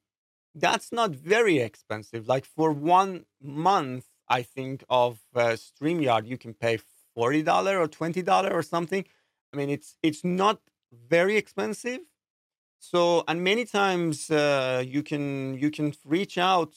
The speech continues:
to community, uh, companies, uh, com-, the, the, the companies in the community that are very active. They are very happy to, you know, help you with these small monies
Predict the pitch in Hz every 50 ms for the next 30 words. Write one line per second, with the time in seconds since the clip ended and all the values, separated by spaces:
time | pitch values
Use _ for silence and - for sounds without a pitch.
0 | _ - 147 143 139 135 135 131 123 - _ - 135 139 143 151 165 165 156 151
1 | - 156 151 147 143 139 139 135 131 127 123 117 - _ _ _ _ _ _ _
2 | _ _ _ _ _ - 117 113 113 110 110 - - 165 208 233 208 208 190 156
3 | 131 120 113 113 113 113 104 - - - - - _ 120 123 120 117 113 110 110
4 | 107 104 104 107 107 110 110 110 - - - - 104 113 113 - - 117 _ 160
5 | 151 - - 143 131 139 147 143 - 147 131 123 139 151 151 - 175 202 185 196
6 | 190 180 170 143 151 160 147 143 - 151 147 160 180 156 - 156 139 147 143 131
7 | 123 139 143 151 156 127 110 123 151 156 _ _ 123 120 120 110 135 165 202 220
8 | 208 190 160 - _ _ _ _ _ _ _ _ _ _ _ _ _ _ _ _
9 | _ _ - 131 - - 285 262 233 175 120 131 165 175 165 - 175 160 151 -
10 | - 139 131 127 117 123 127 127 131 131 131 127 120 113 110 107 135 151 156 151
11 | 151 151 143 127 113 131 123 107 123 135 131 120 120 113 - _ - 127 131 127
12 | 127 143 165 196 175 135 120 107